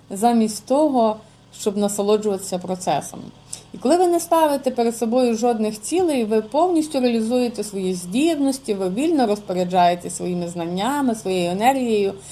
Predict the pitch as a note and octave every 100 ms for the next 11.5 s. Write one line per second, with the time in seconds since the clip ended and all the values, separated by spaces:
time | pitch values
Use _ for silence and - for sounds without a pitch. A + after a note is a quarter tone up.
0 | - - G#3 D4 D#4+ B3+ B3 C4 C4+ G3
1 | E3+ D#3 - - - G#3 G3+ A3 A3 -
2 | - F#3 F#3+ G#3+ A3+ G3+ G3+ F#3+ E3+ D3+
3 | A#2+ - - - - - - - - -
4 | - - G#3+ D#4+ F#4 - C#4+ D4+ D#4+ C4+
5 | A3+ G#3+ G3+ G#3 B3 A#3+ G#3 A3 C4 F4+
6 | F#4+ F4 F4 E4 D4+ C4+ C4 C4+ C4 C4
7 | C4 D#4 D#4 D4 C4 C4 B3+ C4 A#3+ -
8 | C4 D4+ C#4 A#3+ A#3+ A#3+ G3 F3+ F3+ F3
9 | F3+ G#3+ D4+ E4+ D4+ B3+ B3 G#3+ G3 A3
10 | G#3 G3 F#3+ F3+ F#3 F3+ F#3 F#3+ F#3 F3+
11 | - F3 E3+ C#3